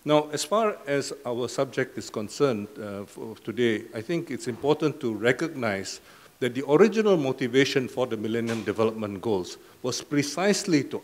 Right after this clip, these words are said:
undermine the heritage, uh, which we have been talking about. Because as, uh, we were reminded earlier, um, coming out of, uh, out of Bandung, coming out of the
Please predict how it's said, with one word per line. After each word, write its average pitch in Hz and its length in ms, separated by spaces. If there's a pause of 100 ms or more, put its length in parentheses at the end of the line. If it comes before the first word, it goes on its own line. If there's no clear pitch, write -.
undermine 123 720
the 98 100
heritage, 107 640 (420)
uh, 98 200
which 95 220
we 104 80
have 92 120
been 95 140
talking 95 400
about. 82 340
Because 120 400
as, 120 380
uh, 113 120
we 113 120
were 110 160
reminded 135 580
earlier, 104 400 (540)
um, 117 580 (180)
coming 151 440
out 185 360 (360)
of, 139 360
uh, 101 300 (340)
out 143 440
of 113 260
Bandung, 117 680
coming 123 320
out 139 320
of 107 220
the 98 220